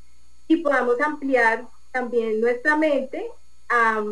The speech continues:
a otros cambios que queramos realizar en nuestra vida, ¿sí?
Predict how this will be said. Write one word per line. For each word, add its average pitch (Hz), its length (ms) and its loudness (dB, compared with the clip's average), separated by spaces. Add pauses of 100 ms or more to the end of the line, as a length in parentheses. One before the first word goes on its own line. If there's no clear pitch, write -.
(200)
a 247 140 4
otros 220 380 0
cambios 240 360 0
que 277 160 -8
queramos 208 380 0
realizar 233 440 -2
en 196 140 -2
nuestra 233 340 0
vida, 285 420 4 (100)
¿sí? 381 180 -2